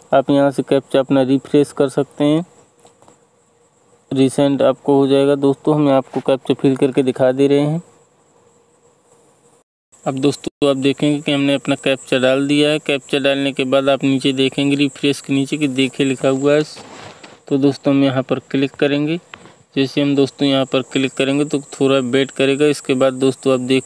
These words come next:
पाएँ कुछ इस तरह का interface आ जाएगा आपके सामने। तो अब दो-, दोस्तों, हम आपको दिखा दें कि यहाँ पर लिखा हुआ है, ये लिखा हुआ है दोस्तों आवेदन क्रमांक। यहाँ पर दोस्तों देख सकते हैं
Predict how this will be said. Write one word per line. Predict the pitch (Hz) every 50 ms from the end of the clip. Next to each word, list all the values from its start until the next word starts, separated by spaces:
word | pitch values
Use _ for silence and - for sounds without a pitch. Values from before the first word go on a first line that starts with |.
| - -
पाएँ | 135 139 143
कुछ | 139 - 139 - 139
इस | 131 - -
तरह | - 131 127 127
का | - 131
interface | 131 127 123 131 127 120 135 127 131 - 131
आ | 127 127
जाएगा | 131 135 139 143 160 165 - - _ - - - - - - - - _ - -
आपके | 135 135 131 - 143 131
सामने। | - - 135 135 143 147 160 180 - - - - - - - - _ _ - _
तो | - 143 139
अब | 131 123 123
दो-, | 127 139 139
दोस्तों, | 131 139 139 135 - - - 139
हम | 135 131 131
आपको | 131 123 - - 127
दिखा | 123 131 123 - - 139 139
दें | 147 151 143
कि | 147
यहाँ | 139 135 131 131
पर | 127 - 135
लिखा | 131 127 127 123 - 135
हुआ | 131 131 131 135 139 139
है, | 147 151 160 - - _ - - - - - - - - - _ - - - - - _ _ - - _ _ - - - - - - _ _ - - - - _ _ - _ - - - _ _ _ - - -
ये | 147 131 135 147 147
लिखा | 139 135 131 - 143
हुआ | 139 135 135 135
है | 135
दोस्तों | 131 135 139 131 - - - 151 - - - - - - _ - - -
आवेदन | 139 127 135 143 139 131 147 147 147 - - - - _ - - - _ - - _ - _ _ - - - - - - - - - - _ - - _ - - - _ - - -
क्रमांक। | 139 143 143 143 143 147 151 156 156 - - _ -
यहाँ | - - 135 139 131 131 131
पर | 131 139 131
दोस्तों | 127 139 135 - - - - -
देख | 139 135 - - -
सकते | 143 135 - - 147
हैं | 147 147